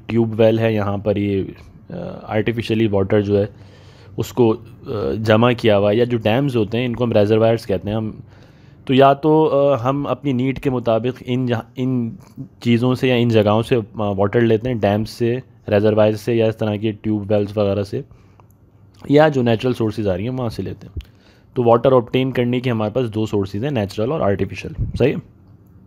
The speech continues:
आगे बढ़ते हैं। ओके, आपसे कह रहा है डी D T in water is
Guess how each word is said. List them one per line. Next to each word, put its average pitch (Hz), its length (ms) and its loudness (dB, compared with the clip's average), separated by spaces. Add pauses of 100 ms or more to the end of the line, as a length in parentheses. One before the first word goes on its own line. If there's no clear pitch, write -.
(600)
आगे 101 140 -2
बढ़ते 95 240 -4
हैं। 160 80 -8 (2000)
ओके, 139 200 4
आपसे 127 260 6
कह 139 100 2
रहा 175 120 0
है 127 100 -6
डी 147 280 -4
D 143 260 -2
T 139 340 0
in 117 80 -4
water 107 340 -2
is - 80 -12